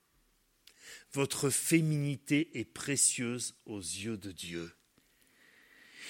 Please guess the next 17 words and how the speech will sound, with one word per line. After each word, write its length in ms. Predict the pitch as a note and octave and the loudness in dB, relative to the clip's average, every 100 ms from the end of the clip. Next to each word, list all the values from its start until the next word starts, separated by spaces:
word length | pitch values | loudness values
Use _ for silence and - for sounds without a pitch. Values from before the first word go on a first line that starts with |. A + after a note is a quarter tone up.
| - | -2
Il 240 | - E3+ D#3+ | 10 12 12
la 140 | D3+ | 12
respecte 800 | C3 F3+ - - D#3+ D#3+ E3 - | 12 12 12 12 12 12 10 4
et 80 | D3+ | 8
si 260 | - - | 10 12
elle 180 | D#3+ D3+ | 12 12
est 180 | D3+ - | 12 10
en 120 | D3+ | 6
souffrance, 880 | - - E3 - - D3 D#3+ D#3+ - | 8 8 8 4 4 4 8 8 8
il 160 | C3+ A#2 | 4 -4
veut 400 | G#2 B2 B2+ B2+ - - _ _ _ | 2 2 2 -2 -20 -20 _ _ _
la 240 | A2+ G#2+ | -4 -4
restaurer. 1000 | F#2 G2 A#2 - - A#2 G#2 F#2+ G2+ G2 - _ _ _ _ _ _ _ _ _ _ _ _ _ _ - - - | -4 -2 4 6 4 -2 -4 0 -2 -2 -14 _ _ _ _ _ _ _ _ _ _ _ _ _ _ -18 -16 -10
Votre 360 | A#2+ D#3+ - E3+ | 4 4 6 4
épanouissement 960 | E3 F3+ F3 E3+ E3+ D3 - E3 F3+ | 4 4 4 4 4 6 6 6 2
est 260 | E3 - - | 2 -2 -2
important 880 | C#3+ C3+ - D#3+ - - C#3+ C3+ | -4 -4 -2 -2 -2 -2 0 0